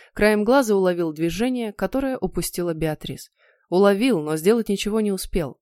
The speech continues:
Два выстрела слились в один. К счастью, тот промазал, а Беатрис нет. Парень сполз на пол и затих,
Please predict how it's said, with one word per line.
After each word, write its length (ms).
Два 260
выстрела 560
слились 400
в 80
один. 320
К 60
счастью, 560
тот 220
промазал, 560
а 140
Беатрис 540
нет. 260
Парень 300
сполз 420
на 160
пол 300
и 60
затих, 540